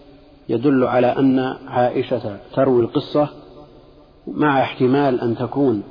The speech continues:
حضرت السؤال، واحتمال آخر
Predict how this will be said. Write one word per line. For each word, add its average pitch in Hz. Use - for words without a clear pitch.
حضرت 127
السؤال، 131
واحتمال 120
آخر 139